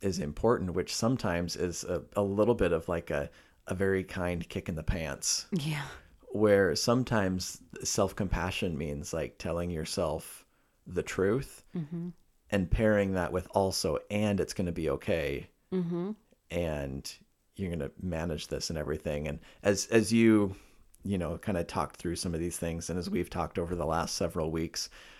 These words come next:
Speaker 1: and it's been kind of a rough go
Speaker 2: Yeah.
Speaker 1: the last few weeks for you.
Speaker 2: <laughs> Yeah,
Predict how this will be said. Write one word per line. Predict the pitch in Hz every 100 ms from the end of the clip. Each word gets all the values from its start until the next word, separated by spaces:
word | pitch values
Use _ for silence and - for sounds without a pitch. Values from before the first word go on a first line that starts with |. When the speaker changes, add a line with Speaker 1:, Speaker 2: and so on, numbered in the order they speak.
| -
Speaker 1:
and | - 92 -
it's | -
been | 202
kind | 185 117
of |
a | 95
rough | 82 76 - - - _ _ - 92
go | - 160
Speaker 2:
Yeah. | - - 185 151 143
Speaker 1:
the |
last | - 76 80
few | - 80
weeks | 82 78 -
for | - 85
you. | 76 85
Speaker 2:
<laughs> | 151
Yeah, | 117